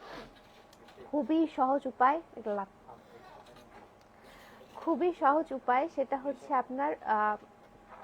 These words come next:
একটাই সলিউশন আমার কাছেই আছে, all in one,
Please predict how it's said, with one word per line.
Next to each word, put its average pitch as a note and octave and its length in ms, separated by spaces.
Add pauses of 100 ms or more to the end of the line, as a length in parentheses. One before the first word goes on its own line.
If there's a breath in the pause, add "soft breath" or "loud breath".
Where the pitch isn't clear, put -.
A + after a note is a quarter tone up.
(260)
একটাই - 420 (100)
সলিউশন C#4+ 540
আমার A3+ 300
কাছেই B3 380
আছে, B3 300
all A#3+ 460
in A3+ 120
one, A3+ 200